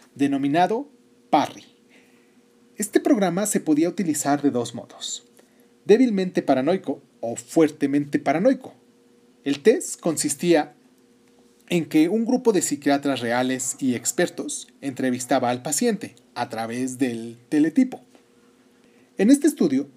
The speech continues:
se observó que ninguno de los psiquiatras llegó a pensar en ningún momento que estaba entrevistando a un ordenador.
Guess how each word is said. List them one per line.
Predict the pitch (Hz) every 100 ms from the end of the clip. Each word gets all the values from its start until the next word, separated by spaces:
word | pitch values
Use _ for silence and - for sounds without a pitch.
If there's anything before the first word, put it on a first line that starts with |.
| _ -
se | 185
observó | 170 139 - 185
que | -
ninguno | 226 190 151 220 320
de | 285
los | 196
psiquiatras | - - 160 143 110 -
llegó | 151 139 185
a | 190
pensar | 180 - 151 151 -
en | 135
ningún | 131 175
momento | 226 170 175 165 -
que | 143
estaba | - 156 156 151
entrevistando | 165 143 135 127 123 - 151 151 160
a | 135
un | 143 143
ordenador. | 127 117 120 113 -